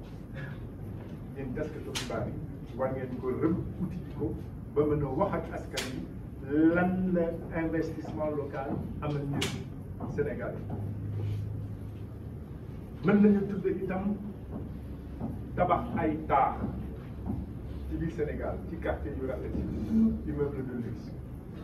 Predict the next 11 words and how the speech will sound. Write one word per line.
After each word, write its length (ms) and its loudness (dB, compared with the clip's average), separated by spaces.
Ba 60 -6
di 120 2
leen 200 4
di 80 0
xamal 380 -2
ne 100 -4
bépp 300 8
réew 380 6
boo 380 4
xam 240 0
ne 120 0